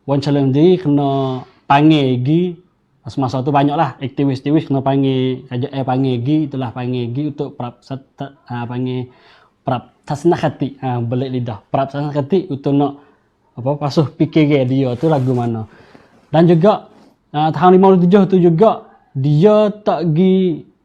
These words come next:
tak gi rapor lagi kepada pihak kerajaan hak panggil dia gitu.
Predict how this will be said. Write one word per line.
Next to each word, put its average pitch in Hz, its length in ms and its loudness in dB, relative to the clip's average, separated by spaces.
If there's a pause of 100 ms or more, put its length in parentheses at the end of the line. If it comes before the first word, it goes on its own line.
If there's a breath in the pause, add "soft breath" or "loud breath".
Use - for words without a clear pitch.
(180)
tak 190 160 0
gi 190 80 4
rapor 202 320 4
lagi 165 320 4
kepada 147 640 -2
pihak 143 400 -8
kerajaan 139 480 -4
hak 139 160 -6
panggil 139 320 0
dia 135 240 0
gitu. 117 320 -8